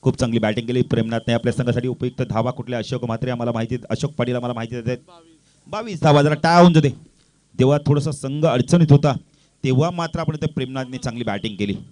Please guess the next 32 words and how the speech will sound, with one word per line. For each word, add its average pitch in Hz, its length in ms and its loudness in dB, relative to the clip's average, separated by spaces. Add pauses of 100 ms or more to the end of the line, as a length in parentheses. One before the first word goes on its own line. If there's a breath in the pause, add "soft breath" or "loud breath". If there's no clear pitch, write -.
(460)
अशोक - 180 -6
पाटील. 95 260 -4 (1600)
स्ट्राईक 139 380 -4
एंडला 156 160 2
फलंदाज 143 380 -4
आता 139 120 -4
किशोर. - 460 4 (920)
नितीन 170 280 4
तू 139 100 6
किशोर. 101 300 4 (1600)
हा 92 60 -8
चेंडू 107 720 2
यावेळेला 110 400 2
आपण 117 160 -2
इथं 113 120 -4
टर्न 131 320 -4
करायचा 127 360 -2
होता. 127 240 2 (440 soft breath)
Leg 120 200 0
ब्रेक, 120 280 0
अ, 135 280 2 (380 soft breath)
चेंडू 123 260 4
आपण 135 200 2
इथं 131 140 -2
जास्तच 123 540 -4
leg 143 240 0
break 139 160 -2
झाला 143 180 2
आणि 139 80 -2
बाहेर 120 300 -4
निघाला 123 280 -2
चेंडू. 113 320 6